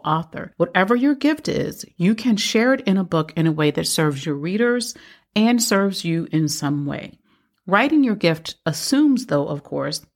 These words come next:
that you have a gift to begin with. I have yet to meet a person in all my years on this earth,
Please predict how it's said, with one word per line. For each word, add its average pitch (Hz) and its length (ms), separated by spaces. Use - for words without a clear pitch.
that 170 160
you 202 160
have 247 280
a 247 60
gift 135 400
to - 80
begin 214 400
with. - 240
I 220 120
have 247 200
yet 208 560
to - 120
meet 180 160
a 175 60
person 151 720
in 165 140
all 156 180
my 196 140
years 214 340
on 208 140
this 226 200
earth, 151 400